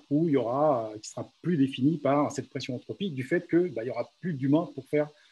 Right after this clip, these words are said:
de la pression anthropique. Grosso modo, c'est le scénario le plus probable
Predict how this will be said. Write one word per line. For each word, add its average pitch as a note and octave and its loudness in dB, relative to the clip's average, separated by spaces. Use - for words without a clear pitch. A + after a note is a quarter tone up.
de C3+ 2
la B2+ 2
pression D#3+ -2
anthropique. C#3 -4
Grosso D3+ 0
modo, G#3 6
c'est - 0
le D#3 2
scénario E3 4
le C#3+ 4
plus F#3 -4
probable E3 2